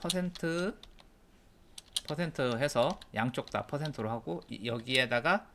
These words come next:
this의 search 검색어를 양쪽으로 퍼센트에서 like 검색을 하겠다. 그러니까 요거를 갖다가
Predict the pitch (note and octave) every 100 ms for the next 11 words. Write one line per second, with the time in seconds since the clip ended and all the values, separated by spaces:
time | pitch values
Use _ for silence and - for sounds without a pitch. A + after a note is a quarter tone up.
0 | - - - - - C3+ A#2+ C#3 C#3 C3
1 | D#3+ F#3 - - - - F#3+ F#3 - G#2
2 | - D3 D#3+ D#3+ C3+ C3 G3 A3+ - -
3 | - A#2 C3+ - D3+ A#2+ B2+ F#3 - -
4 | - - - F#3 F3+ D#3+ A#2+ A#2 C#3 E3
5 | A#2 A#2+ A2 G#2 G#2 G#2 A2 B2 - F#2+
6 | G#2 - - A2+ A2 A#2+ C3+ A#2+ A2 G2
7 | G2+